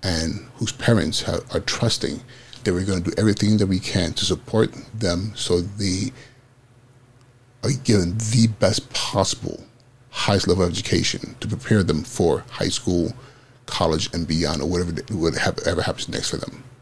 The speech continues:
The parent doesn't care about, you know, people's personal feelings.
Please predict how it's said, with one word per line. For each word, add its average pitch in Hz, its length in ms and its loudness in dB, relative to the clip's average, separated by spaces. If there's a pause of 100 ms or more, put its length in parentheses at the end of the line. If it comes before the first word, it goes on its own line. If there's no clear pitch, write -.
(600)
The - 80 -2
parent 117 300 4
doesn't 92 240 0
care 107 180 4
about, - 460 0 (420)
you 107 120 -6
know, - 240 -4 (180)
people's - 260 -2
personal - 380 -4
feelings. - 560 2